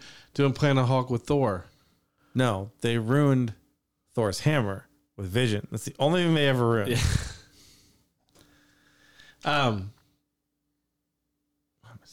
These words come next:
Speaker 1: yeah, so, uh, D C, they, they, you know,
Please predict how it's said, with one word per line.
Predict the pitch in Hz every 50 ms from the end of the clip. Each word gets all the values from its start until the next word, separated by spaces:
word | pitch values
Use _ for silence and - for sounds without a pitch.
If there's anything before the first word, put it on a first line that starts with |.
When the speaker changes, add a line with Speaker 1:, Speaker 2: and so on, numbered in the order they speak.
| - _ _ _ _ _ _ _ _ _ _ _ _ - - - - - -
Speaker 1:
yeah, | - 190 202 180 165
so, | 139 - 190 170 156 147 165 170 165 147 139
uh, | 156 160
D | 160 165 151 190 208
C, | 175 - 185 151 120 104 95
they, | 110 117 123 123 127
they, | 123 127 135
you | 135 160 139 123 120
know, | 120